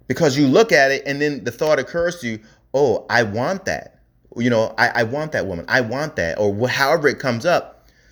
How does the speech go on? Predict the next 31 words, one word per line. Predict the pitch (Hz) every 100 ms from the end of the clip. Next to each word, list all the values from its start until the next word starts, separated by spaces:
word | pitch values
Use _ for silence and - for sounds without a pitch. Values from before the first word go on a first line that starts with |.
| _ _ _ -
it | 147
seems | 175 170
like | 147 147
it's | 147 -
your | 143
thought, | 139 156 113
but | 123 113
it's | 107
really | 95 98 107
not | 113 120 120 123 120
your | 117 120
thought, | 113 - 117 90 - - _ _ -
that | - 107 113 110
you | 110 123 120
just | 87 135 -
got | - 120 113
hit | - 190 208
with | 123 120
an | 143
arrow, | 190 208 - - - _ _ _ _ _ _ -
right? | 101 113 143 - _ _ _
So | - 160
these | 151 220 202
lustful | 139 160 190 - 160
images | 135 165 196 143 120
and | 123
whatnot, | 123 120 117
you | 143
have | 175 196 -
to |
understand, | 123 107 - 160 123 78